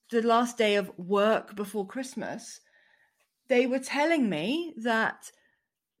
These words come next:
they would not be doing the post-mortem until after the Christmas break.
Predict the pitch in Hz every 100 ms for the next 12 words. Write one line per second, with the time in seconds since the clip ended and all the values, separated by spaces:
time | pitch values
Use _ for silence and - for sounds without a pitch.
0 | _ - 247 240 262 262 262 - 262 254
1 | 269 262 240 240 247 240 240 233 240 233
2 | 220 233 254 - 247 247 247 - 226 240
3 | - 262 - 220 214 - 247 247 -